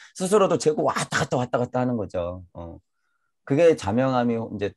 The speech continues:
훨씬 더 생기셔야 되는 거고, 지금은 보면서 얘기하는 거죠. 보면서. 여기서 이제 언젠가는 내려다보면서 말씀하실 거예요. 그러면은 구분이 가요.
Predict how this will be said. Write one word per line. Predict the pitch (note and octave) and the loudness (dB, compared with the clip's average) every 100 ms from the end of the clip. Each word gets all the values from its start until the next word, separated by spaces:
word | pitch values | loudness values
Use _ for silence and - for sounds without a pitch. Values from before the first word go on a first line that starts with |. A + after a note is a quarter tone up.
| G#2 | -10
훨씬 | A2 A2 | -12 -8
더 | F#2+ | -6
생기셔야 | F2+ C3 B2 A#2+ G2+ | -4 -4 -6 -6 -6
되는 | F2 E2 F2 | -8 -10 -12
거고, | F2+ - F#2+ F#2+ _ _ _ _ | -16 -18 -18 -18 _ _ _ _
지금은 | - A#2+ C3 B2+ A#2+ F#2+ | -6 -2 2 2 0 -4
보면서 | - C3 E3 C3+ B2+ | 0 2 2 2 0
얘기하는 | G#2+ A2 G2+ G2 F#2+ F2+ E2+ | 0 0 -2 -4 -6 -8 -8
거죠. | F2 F2 F2+ F#2+ F2+ | -6 -2 -4 -4 -12
보면서. | F2 F2+ F2 E2+ E2 E2+ _ _ _ _ _ _ _ _ _ _ _ _ _ _ | -10 -10 -10 -14 -18 -20 _ _ _ _ _ _ _ _ _ _ _ _ _ _
여기서 | F#2 F#2 F#2 | -16 -12 -10
이제 | F2+ - | -6 -4
언젠가는 | F#2+ A2+ A2+ G#2+ G#2 | -2 -2 0 0 0
내려다보면서 | F#2+ A2 A2 G2 G2 F#2+ F#2+ | -2 0 -2 -2 -6 -6 -6
말씀하실 | D#2+ D#2 G#2 A2+ B2 | -6 -8 -10 -10 -8
거예요. | G#2 F#2 F#2 | -4 -4 -4
그러면은 | G2 G2 G#2 G#2+ | -6 -6 -4 -8
구분이 | - F#2 A#2+ | -10 -4 -4
가요. | A#2 D2+ D#2 E2+ | -4 -8 -10 -12